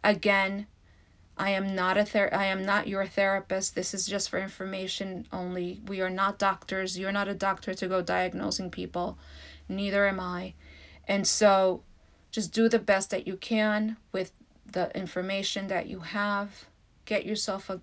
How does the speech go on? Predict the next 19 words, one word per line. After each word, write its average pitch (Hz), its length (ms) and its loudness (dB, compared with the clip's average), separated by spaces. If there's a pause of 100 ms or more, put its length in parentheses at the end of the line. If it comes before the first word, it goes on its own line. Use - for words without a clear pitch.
therapist 190 560 -2
to 202 80 -6
help 190 340 -8
you 185 240 -6
through 185 260 -2
life. 190 600 -2 (460)
There's 185 200 -6
no 196 100 -4
shame 196 320 -2
in 190 100 -4
anybody's 196 540 -2
game. 185 440 -8 (680)
And 196 180 -4
once 190 280 -2
again, 185 360 -2
thank 190 280 -6
you 196 80 -6
for 208 160 -8
listening. 185 680 -8